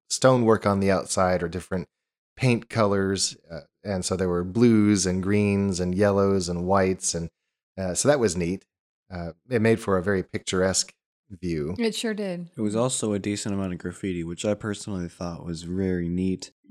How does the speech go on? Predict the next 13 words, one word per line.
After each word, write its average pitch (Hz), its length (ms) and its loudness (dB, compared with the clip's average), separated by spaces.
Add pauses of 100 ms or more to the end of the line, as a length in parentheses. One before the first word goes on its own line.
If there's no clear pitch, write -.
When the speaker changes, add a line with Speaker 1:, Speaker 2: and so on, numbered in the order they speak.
(300)
Speaker 3:
Just, - 580 0 (160)
you 113 200 4
would 107 120 4
be 107 120 2
walking 110 520 2
somewhere, 120 600 0
and 98 420 2
on 95 520 0
just 117 260 0 (180)
about 98 720 0
any 101 280 0
given 92 400 0
surface, - 800 -4